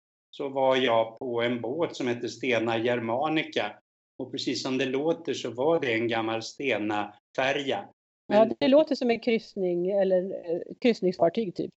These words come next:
Speaker 1: Ja, den här gick från början, eh, traden Göteborg-Kiel i Tyskland.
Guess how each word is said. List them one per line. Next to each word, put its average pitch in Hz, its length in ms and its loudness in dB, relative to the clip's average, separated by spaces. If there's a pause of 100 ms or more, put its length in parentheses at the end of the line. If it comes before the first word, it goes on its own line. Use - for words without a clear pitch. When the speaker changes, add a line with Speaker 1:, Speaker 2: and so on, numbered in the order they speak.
Speaker 1:
Ja, 107 360 -4 (260)
den 135 220 -4
här 143 80 -6
gick 165 360 -4 (300)
från 156 200 -4
början, 147 580 0
eh, 139 140 -6 (280)
traden 123 560 -2
Göteborg-Kiel 120 1200 -4
i 107 100 -2
Tyskland. 113 560 -2